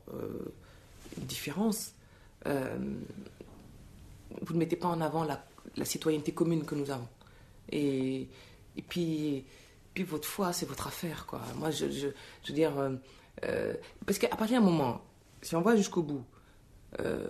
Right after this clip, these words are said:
on est dans un, dans un système où l'État et, et l'Église sont séparés. Si on va jusqu'au bout, euh, très bien, l'État va commencer à s'occuper des religions. Hmm ? L'État va commencer à, à vous dire ce que vous devez penser, ce à quoi vous devez croire. Et là, euh, c'est plus,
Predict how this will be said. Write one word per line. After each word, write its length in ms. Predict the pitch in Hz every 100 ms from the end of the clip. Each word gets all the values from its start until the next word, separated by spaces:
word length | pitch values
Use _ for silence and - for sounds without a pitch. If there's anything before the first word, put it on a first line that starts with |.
| -
on 60 |
est 80 | 175
dans 180 | 190 180
un, 100 | 185
dans 120 | 165
un 60 | 175
système 420 | - - 226 196
où 140 | 160
l'État 560 | 151 151 156 202 202 170
et, 80 | 151
et 220 | - -
l'Église 420 | 143 143 185 190
sont 120 | - 156
séparés. 460 | 156 143 127 117 - - - - - - -
Si 120 | 170
on 40 |
va 100 | 208
jusqu'au 240 | 220 - 180
bout, 320 | 233 262 -
euh, 380 | - - - - -
très 120 | 226
bien, 160 | 381 415
l'État 240 | 170 - -
va 120 | -
commencer 340 | - 127 -
à 40 | 120
s'occuper 300 | 131 - 131
des 100 | 127
religions. 360 | 165 233 330 381 - - - - - -
Hmm ? 80 | 254 - - - - - - - -
L'État 360 | 156 113 143
va 120 | 131
commencer 540 | 120 127 127 - 156 156
à, 160 | 123 - - -
à 80 | 117
vous 100 | 139
dire 160 | 143
ce 80 | 160
que 60 | 147
vous 100 | 135
devez 200 | 131 135
penser, 400 | 185 190 311 392 -
ce 160 | - -
à 120 | 127
quoi 160 | 113 127
vous 100 | 120
devez 180 | 127 151
croire. 480 | - - 370 - - - - - - - - - -
Et 100 | -
là, 400 | - 147 156 139
euh, 100 | 120
c'est 160 | 113 131
plus, 160 | -